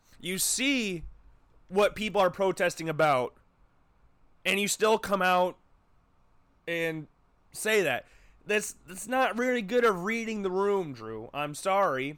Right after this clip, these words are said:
but it's, it's just not. And then you've got quarterbacks like Aaron Rodgers who have come out and posted stuff on Instagram about how this was never about the flag. So now Aaron Rodgers is getting more fans than what he's <laughs> probably ever had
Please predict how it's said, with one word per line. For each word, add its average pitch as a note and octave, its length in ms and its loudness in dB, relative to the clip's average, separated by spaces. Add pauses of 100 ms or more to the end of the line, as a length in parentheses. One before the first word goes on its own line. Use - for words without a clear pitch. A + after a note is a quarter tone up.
but D#3+ 220 0
it's, E3+ 260 -2 (1080)
it's G3+ 180 0
just A3+ 220 0
not. B3 540 -4 (1080)
And G3 120 2
then A#3+ 80 2
you've B3 100 -2
got G#3+ 200 6
quarterbacks G3+ 500 4 (160)
like D#3 220 -2
Aaron F3+ 280 2
Rodgers F#3+ 520 0
who F#3+ 80 0
have F3+ 120 0
come E3+ 180 -2
out E3+ 300 4 (480)
and E3+ 140 -6
posted F3 320 -2
stuff E3 220 -2
on D#3+ 100 -4
Instagram D#3 460 -4
about D3 340 0 (220)
how E3+ 200 4
this E3+ 140 -2
was D#3+ 120 -8
never E3+ 260 0
about D3 300 0
the C3+ 60 -8
flag. C3 440 -2 (300)
So - 120 -14
now F3 220 2
Aaron F#3+ 220 2
Rodgers G#3 400 2
is D#3 40 -10
getting E3 240 -2
more F3+ 240 0
fans D#3+ 440 -4
than D#3 160 0
what D#3 160 -2
he's D3+ 180 -6
<laughs> - 20 -20
probably G3 440 0
ever G3+ 180 -4
had E3 320 0